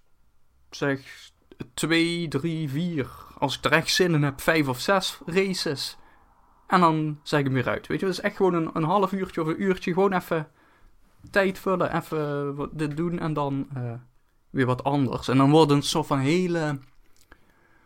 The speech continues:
eh, een beetje een, een, een langzame, een, een, een, een slow burn, zeg maar, die je gewoon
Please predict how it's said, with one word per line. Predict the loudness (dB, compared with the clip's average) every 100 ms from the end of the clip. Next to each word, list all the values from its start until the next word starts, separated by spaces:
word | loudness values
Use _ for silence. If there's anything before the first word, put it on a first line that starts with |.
| _ _ _ _ _
eh, | -14 -10 -6 -4 -4 -4
een | -2
beetje | 0 0 0
een, | -2 0
een, | 0 0
een | 0 0
langzame, | 6 6 6 4 2 2 2 2 2 2 0
een, | -2 -4 -2 -2 0
een, | -2 0
een, | -2 -2
een | 0 0
slow | 0 2 4 4 4
burn, | 4 4 2 0
zeg | -2 0
maar, | 2 2
die | 2
je | 2
gewoon | 4 2 4 2 0